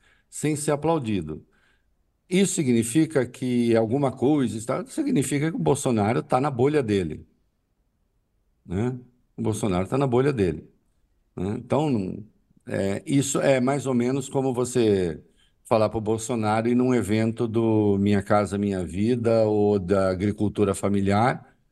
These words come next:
ele também não vai, né? Porque ele vai ser vaiado. O Lula vai a um evento da agricultura familiar, ele vai ser aplaudido, né? Então, assim, é uma questão de bases políticas, né?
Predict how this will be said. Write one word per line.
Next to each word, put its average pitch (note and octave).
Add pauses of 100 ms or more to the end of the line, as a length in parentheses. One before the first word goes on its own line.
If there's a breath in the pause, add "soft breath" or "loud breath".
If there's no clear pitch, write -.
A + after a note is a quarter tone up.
(440)
ele A2+
também F#2
não D#3+
vai, A#2
né? G2+ (1900)
Porque -
ele C#2+
vai D#2+
ser D#2+
vaiado. G2 (1080)
O C3
Lula F2+
vai E2
a E2
um E2+
evento E2+
da E2+
agricultura F2
familiar, A#2+
ele C#3+
vai F3
ser E3
aplaudido, E3 (1160)
né? F#2+ (240 loud breath)
Então, -
assim, -
é -
uma A2+
questão D3
de E3+
bases C#3
políticas, - (200)
né? A2